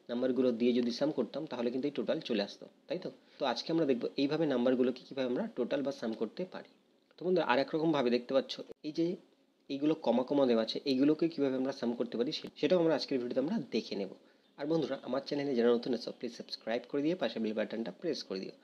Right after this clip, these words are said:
তো চলো বেশি কথা না বাড়িয়ে দেখে নিই এটা কীভাবে আমরা করব। তো বন্ধুরা, তোমাদের যদি এই কমা কমা দিয়ে ডেটাটা থাকে,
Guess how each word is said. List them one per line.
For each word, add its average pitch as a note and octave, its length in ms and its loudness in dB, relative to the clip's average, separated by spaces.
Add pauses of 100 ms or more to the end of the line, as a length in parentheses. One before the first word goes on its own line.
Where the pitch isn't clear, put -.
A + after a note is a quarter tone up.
(260)
তো - 140 -8
চলো D3+ 120 -4 (100)
বেশি A#2 220 -4
কথা A#2 200 0
না D3 80 0
বাড়িয়ে C3+ 180 -6 (120)
দেখে A2+ 200 0
নিই D#3+ 100 4
এটা C#3 180 -2
কীভাবে A2 260 2
আমরা D3+ 140 -6 (220)
করব। C#3 200 0 (840)
তো - 100 -10
বন্ধুরা, D#3+ 240 0 (460)
তোমাদের C#3+ 240 0 (100)
যদি C3+ 180 4
এই C3+ 60 4 (140)
কমা B2 260 4
কমা C#3+ 200 2
দিয়ে C#3 180 4
ডেটাটা A#2 340 0 (160)
থাকে, - 260 -8